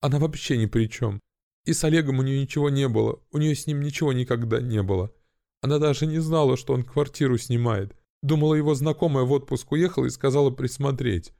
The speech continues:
Он ей соврал". Я отшатываюсь от дочери, просто не воспринимаю ее слова за правду. "Что? Какого хера? Ничего не понимаю. Жень, если ты хочешь ее выгородить, это очень благородно, но она того не стоит".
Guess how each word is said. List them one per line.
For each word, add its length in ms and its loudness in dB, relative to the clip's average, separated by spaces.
Он 140 2
ей 160 2
соврал". 600 0
Я 180 4
отшатываюсь 560 -4
от 160 -2
дочери, 460 -2
просто 300 0
не 100 0
воспринимаю 640 0
ее 120 4
слова 320 2
за 140 0
правду. 520 -2
"Что? 260 0
Какого 400 0
хера? 480 -4
Ничего 340 0
не 80 -2
понимаю. 640 -2
Жень, 260 0
если 300 0
ты 140 0
хочешь 360 -2
ее 160 2
выгородить, 640 2
это 220 0
очень 260 2
благородно, 640 2
но 320 2
она 180 2
того 240 2
не 120 4
стоит". 540 0